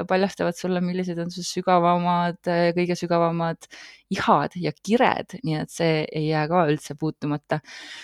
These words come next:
Tõenäoliselt on üsna hea päev selleks, et, äh,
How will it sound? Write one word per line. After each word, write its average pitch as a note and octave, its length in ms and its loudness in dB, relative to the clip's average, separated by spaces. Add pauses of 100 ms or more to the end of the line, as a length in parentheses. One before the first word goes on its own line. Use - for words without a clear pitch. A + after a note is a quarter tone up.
(220)
Tõenäoliselt G3 480 4
on G#3+ 80 4
üsna G3+ 160 2
hea F3 160 4
päev F3 240 4
selleks, D#3+ 320 2
et, - 300 -6
äh, D3+ 420 -2